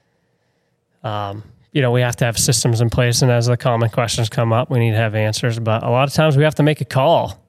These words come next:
and we wanna have, we wanna be gener-, uh, fair with a lean towards generous. And, um, you know, the customer is definitely not always right. I love all you customers. I'm thankful for you.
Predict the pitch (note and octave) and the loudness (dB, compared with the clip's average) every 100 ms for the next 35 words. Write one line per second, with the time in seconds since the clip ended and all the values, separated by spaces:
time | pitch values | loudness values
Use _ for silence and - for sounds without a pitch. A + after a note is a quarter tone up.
0 | _ _ _ _ _ B2+ B2 A#2+ A#2 A#2+ | _ _ _ _ _ -6 -2 0 -2 -2
1 | A2 G2+ C#3+ D#3 F3+ D3 D#3 D3 C3+ - | -4 0 4 4 4 4 2 2 -2 -4
2 | - D#3 F#3 D#3+ D#3 D3+ C3+ D#3+ F3+ F#3+ | -2 2 4 2 0 0 0 0 2 0
3 | - - C#3 C#3+ _ _ C3 A2 G#2 G#2 | -2 -14 -20 -20 _ _ -2 -2 -2 -4
4 | C3 - F#3 F#3+ F3+ D#3+ E3 D3 C#3+ A#2+ | -10 -2 0 2 2 2 2 2 0 0
5 | B2+ G#2+ G#2 G2+ - - _ _ _ _ | -2 -4 -4 -6 -10 -12 _ _ _ _
6 | _ _ _ _ _ _ _ - A2+ G#2+ | _ _ _ _ _ _ _ -2 0 0
7 | G#2+ G#2+ G#2 G2+ G2+ G2+ _ _ _ _ | -2 -2 -2 -4 -6 -12 _ _ _ _
8 | _ _ _ _ _ _ _ _ _ C3+ | _ _ _ _ _ _ _ _ _ -2
9 | A2 A#2 - - E3+ - G3+ D3+ C3+ A2 | -2 -4 -12 -4 -2 0 2 2 2 0
10 | C#3+ C#3+ C3 A#2 A#2 A2+ - - A#2 G#2+ | -2 0 -2 0 0 -2 -6 -6 -4 -4
11 | A2+ G2+ G#2 - B2 A#2+ A#2+ B2 A#2+ B2+ | -4 -6 -8 -8 -2 -2 0 0 0 -2
12 | A2 A#2+ A2+ A2 A2+ A2+ A#2+ - A#2 A2 | -4 -2 -2 -2 -4 -6 -8 -8 -6 -4
13 | G#2+ G#2+ | -6 -8